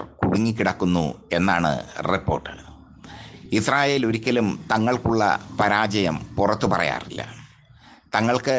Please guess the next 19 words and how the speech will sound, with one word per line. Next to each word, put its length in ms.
പരാജയം 540
സംഭവിക്കുന്നത് 800
പുറത്തു 320
പറയാതെ 540
അവർ 240
ഒഴിഞ്ഞുമാറും. 680
പക്ഷേ 280
ഇപ്പോൾ 340
എല്ലാം 380
ലോകം 360
കാണുന്നു. 440
ഇസ്രായേലിനെ 720
സപ്പോർട്ട് 460
ചെയ്ത് 300
കൈയടിച്ച് 580
നിന്നിരുന്ന 500
അമേരിക്ക 500
പതുക്കെ 380
പിൻവാങ്ങുകയാണ്. 880